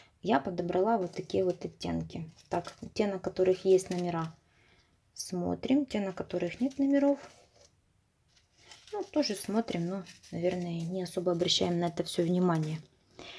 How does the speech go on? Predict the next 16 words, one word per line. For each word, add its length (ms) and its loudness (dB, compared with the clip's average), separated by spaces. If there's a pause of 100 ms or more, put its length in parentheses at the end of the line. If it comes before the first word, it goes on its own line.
(400)
Так, 520 -6 (140)
если 280 -2
кто 200 -2
надумает 540 2
так 200 4
же, 120 -2
как 240 -6
и 60 6
я, 240 2 (720)
заморочиться 800 2
и 40 0
вышить 360 -6
китайский 520 -4
набор. 340 0 (2750)
Ой, 400 4 (360)
вот, 380 4